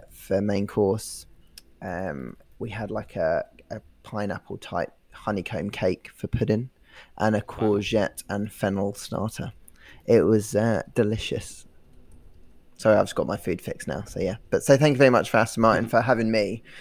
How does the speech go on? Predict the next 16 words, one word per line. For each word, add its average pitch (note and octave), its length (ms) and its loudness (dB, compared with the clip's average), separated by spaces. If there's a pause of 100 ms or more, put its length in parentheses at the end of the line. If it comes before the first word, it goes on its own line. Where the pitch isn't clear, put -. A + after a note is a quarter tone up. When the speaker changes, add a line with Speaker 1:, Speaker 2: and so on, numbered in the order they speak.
Speaker 1:
Sorry A#2 240 6
that F#2+ 100 2
Meadows A2 280 2
couldn't G2+ 220 -6
make G2+ 260 -4
it, G2+ 120 0
and G#2+ 200 -2
<laughs> - 0 -
sorry - 180 6
that G#2 160 4
Nate G#2 200 4
didn't G#2 180 -2
reply G#2+ 300 4
in G#2+ 60 0
time, G#2 320 -2
but - 200 -2